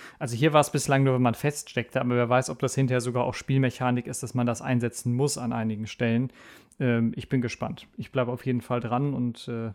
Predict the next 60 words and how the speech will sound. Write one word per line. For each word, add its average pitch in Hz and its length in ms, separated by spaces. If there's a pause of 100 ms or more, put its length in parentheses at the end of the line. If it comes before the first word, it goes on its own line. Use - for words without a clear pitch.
(140)
bin 120 280
gespannt. 127 440
Ich 120 80
habe 123 160
jetzt 117 120
zum 123 120
Glück 117 120
ein 123 60
paar 120 180
Tage 117 240
Urlaub, 120 380
wo 123 80
ich 107 80
das, - 380 (280)
ich - 120
will 143 80
nicht 147 160
sagen, 120 260
suchten 147 420
kann. 139 220
Da 131 80
kriege - 160
ich 120 80
mit 131 80
meiner 127 200
Freundin 135 360
Ärger, 131 240
wenn 127 80
ich 120 80
den 135 80
ganzen 131 280
Tag 117 160
nur 127 120
am 113 80
Zocken 143 340
bin. 139 200 (580)
Wenn 127 140
wir 131 80
hier 135 120
mal 127 140
ein 127 80
paar 135 180
Tage 127 300
schön 127 240
Urlaub 143 380
haben, 127 280
aber 120 420 (280)
ich - 60
denke, 131 240
die 123 100
ein 123 160
oder 127 160
andere 123 320
Stunde 127 400
werde 120 160
ich 107 100
da 117 280
mit 113 180
Sicherheit 117 480
mal 113 380